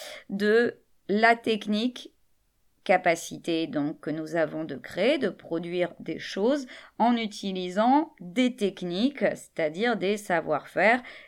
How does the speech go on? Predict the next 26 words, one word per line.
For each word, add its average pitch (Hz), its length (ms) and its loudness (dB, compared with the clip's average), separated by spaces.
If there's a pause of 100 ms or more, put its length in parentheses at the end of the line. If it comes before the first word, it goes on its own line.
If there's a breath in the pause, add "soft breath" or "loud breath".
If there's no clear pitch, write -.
euh, - 140 2
qui - 180 -10
permettent 185 400 0
la 165 120 2
réalisation 170 840 0
de 202 140 0
nos 185 120 -4
idées 180 500 -2
et 208 60 0
de 185 80 -6
nos 170 140 -6
plans 240 400 0
et 180 100 0
de 180 60 -6
nos 233 160 -2
projets. - 500 -4 (480 loud breath)
Donc 277 240 4
un 294 160 6
objet 294 260 2
technique, 247 380 -4
c'est 269 180 -2
parti. - 440 -4 (220 soft breath)
C'est 262 220 -2
un 294 160 6
objet 254 680 4 (480)
utile, 247 680 2